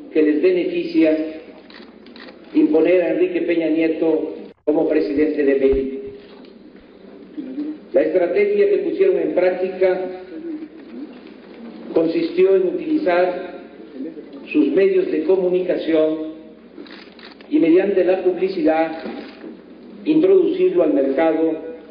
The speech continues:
para hacerlo figura nacional.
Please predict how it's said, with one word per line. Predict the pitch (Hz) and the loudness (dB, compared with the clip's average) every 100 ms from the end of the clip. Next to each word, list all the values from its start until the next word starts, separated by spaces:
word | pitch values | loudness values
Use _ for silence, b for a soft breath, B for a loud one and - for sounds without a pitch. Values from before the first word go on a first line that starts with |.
| - - - - | -20 -20 -10 -2
para | 139 | 0
hacerlo | 139 175 170 156 165 160 156 - - - - - - - | 2 2 2 2 2 2 0 -4 -12 -20 -20 -20 -12 -2
figura | 147 175 160 | 2 4 2
nacional. | 147 151 147 120 120 120 | 0 -2 -2 0 -2 -2